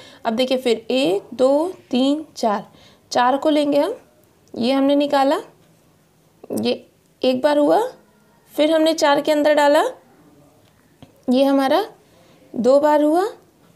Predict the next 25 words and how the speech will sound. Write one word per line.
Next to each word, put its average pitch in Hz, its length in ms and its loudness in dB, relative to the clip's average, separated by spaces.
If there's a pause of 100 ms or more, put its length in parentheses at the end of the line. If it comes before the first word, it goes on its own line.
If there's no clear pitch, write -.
(800)
फिर 311 260 0
हमने 320 280 0 (1400)
चार 262 280 0
के 285 120 -2
अंदर 285 280 2
डाला, 277 280 2 (440)
ये 247 220 0
हमारा 294 420 0 (540)
तीन 285 240 2
बार 294 160 2
हुआ 294 180 2 (320)
और 240 100 0
फिर 359 260 -2
हमने 330 240 0
चार 269 260 0
के 277 120 -4
अंदर 269 220 0
डाला, 277 260 2 (420)
ये 254 180 2
हमारा 277 360 2 (460)
चार 208 280 2
बार - 220 -2
हुआ। 110 240 -6 (1120)
ये 247 140 -2
देखिए, 277 300 -4